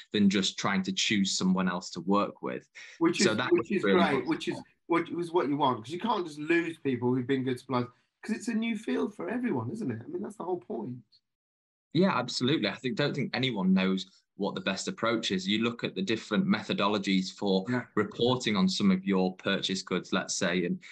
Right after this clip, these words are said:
Speaker 1: you've got the E I O, so the environmentally extended input output, which focuses on industries as averages effectively, because you're not gonna get many companies that can really track their products the whole way through the supply chain.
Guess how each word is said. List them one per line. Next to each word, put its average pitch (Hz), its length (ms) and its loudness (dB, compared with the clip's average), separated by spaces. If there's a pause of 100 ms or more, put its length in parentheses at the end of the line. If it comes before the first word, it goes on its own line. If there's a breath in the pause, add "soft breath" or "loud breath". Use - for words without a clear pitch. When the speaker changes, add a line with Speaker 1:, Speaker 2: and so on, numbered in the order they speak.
(140 loud breath)
Speaker 1:
you've 110 140 0
got 107 140 2
the 104 140 0
E 101 280 2
I 101 400 0
O, 92 100 0
so 95 160 -4
the 98 180 2
environmentally 98 540 2
extended 92 540 0
input 98 340 2
output, 113 540 -2
which - 260 -2 (220 loud breath)
focuses 131 580 0
on 101 380 4
industries 107 680 0
as 92 140 -4
averages 101 560 -2
effectively, - 720 -8 (260 loud breath)
because 107 260 2
you're 117 120 4
not 127 180 2
gonna 120 180 2
get 104 200 -2
many 107 280 2
companies 107 680 0
that 92 180 -4
can 95 180 4
really 98 380 2
track - 480 -2
their 98 220 -2
products 98 500 -4
the 95 60 -4
whole 101 260 0
way 92 180 2
through 95 320 0
the 95 100 -2
supply 117 420 -2
chain. - 380 -6